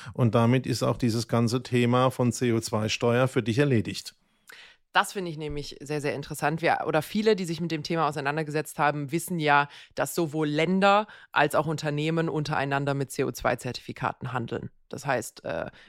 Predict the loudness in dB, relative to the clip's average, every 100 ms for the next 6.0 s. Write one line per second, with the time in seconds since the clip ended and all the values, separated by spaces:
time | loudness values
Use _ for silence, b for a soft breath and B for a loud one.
0 | b -4 -2 -2 -2 -2 0 4 4 4
1 | 4 4 2 B B B 10 10 10 8
2 | 8 6 6 8 8 2 2 2 2 2
3 | 2 2 2 0 2 2 6 4 4 -2
4 | -4 -4 2 4 6 6 6 4 4 4
5 | 2 0 -2 0 0 0 2 2 2